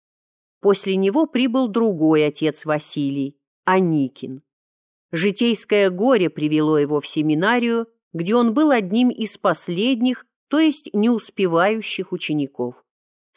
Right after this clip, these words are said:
В первые годы после открытия семинарий поступить туда было нетрудно. Всех удивляло то обстоятельство, что после двадцати лет лютого гонения на церковь ещё нашлись люди,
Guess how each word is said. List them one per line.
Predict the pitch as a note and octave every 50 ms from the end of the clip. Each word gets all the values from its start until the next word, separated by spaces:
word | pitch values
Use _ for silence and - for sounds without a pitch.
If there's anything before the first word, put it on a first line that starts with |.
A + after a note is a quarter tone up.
| _ _ _
В | - -
первые | - A3 A3 G#3 G3 F#3+ G3+ G3 F#3+
годы | F3 F3 F#3+ A#3+ C4 A3 F#3 E3
после | - F3+ E3+ - - F#3 F#3 F3+
открытия | E3 - - F#3+ G#3 A#3 A3+ - G#3+ G3 F#3
семинарий | - - G3 F3 F3+ F3+ G3 A3+ C4 C4+ B3+ B3+ A#3+ A#3 _ _ _ _ _
поступить | - G#3+ - - - A3+ G#3 F#3+ - C#4+ D#4 D#4 D#4 -
туда | D4 C#4 A3 B3+ B3+ B3
было | A3+ F3 F3+ B3 C#4 C#4
нетрудно. | A#3 F#3 E3 D#3 - - C3+ C#3 C3+ C3 B2+ B2 B2 - - _ _ _ _ _ _ _ _ _ _ _
Всех | - - - E4 D4 -
удивляло | D#4 A#3+ B3+ B3+ A3+ A#3+ C4+ C#4+ C#4 B3+ B3
то | - C4 B3
обстоятельство, | B3 B3 - - - G#3 G#3 G#3 A3 C4+ C#4 B3+ - D#3 C#3 - - C#3+ C#3 B2 - _ _ _ -
что | - - - F3+
после | F3 - B3+ A#3 - - A#3
двадцати | A3 F3+ F#3+ G#3+ G#3 - - G#3 F#3+ - - D4+ D#4
лет | C#4+ B3 A3 G#3+ F#3+ D#3+ - - -
лютого | - D#3+ D#3+ F3 A3+ B3+ A#3+ - G3+ F3+ F3+ F3
гонения | E3 E3+ E3 E3 F3+ G3+ G#3+ G3+ F#3+ F#3 F3+
на | E3+ E3+ D#3+ D#3+
церковь | - - - B3+ C#4+ C#4+ C#4 - C4 B3 - _ _ _ _ _ _
ещё | - G#3 F#3+ - B3 A#3+
нашлись | A#3 G#3+ G3+ - - - G3+ G3+ F#3+ - -
люди, | F#3 F3 G#3+ B3 C4+ A#3 F#3 F3+ D3+ - _